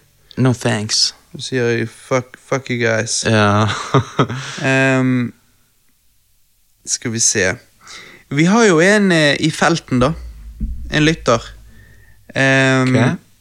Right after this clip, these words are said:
Speaker 2: Harald. Jeg skal ikke si fullnavnet, for jeg vet ikke helt om han ville det. Det har ikke jeg spurt om.
Speaker 1: Harald.
Speaker 2: Men, eh, Harald i felten.
Speaker 1: Er det kongen?
Speaker 2: Han, eh, ja, kong Harald, faktisk.
Speaker 1: Hæ?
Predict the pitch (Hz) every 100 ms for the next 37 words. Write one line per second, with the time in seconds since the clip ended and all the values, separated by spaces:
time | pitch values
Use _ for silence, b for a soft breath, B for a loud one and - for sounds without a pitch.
0 | _ _ _ _ _ _ _ _ - -
1 | 170 165 123 113 127 _ - - 131 156
2 | 143 - 143 - 131 135 135 120 120 120
3 | 127 120 117 120 120 113 117 120 117 107
4 | 113 113 113 - 110 - 117 104 113 B
5 | B B 113 117 117 165 165 160 151 190
6 | 180 127 139 - 156 151 - - - -
7 | - 110 104 - 113 110 110 113 120 b
8 | b b b - 160 - 226 147 156 151
9 | 117 - 120 -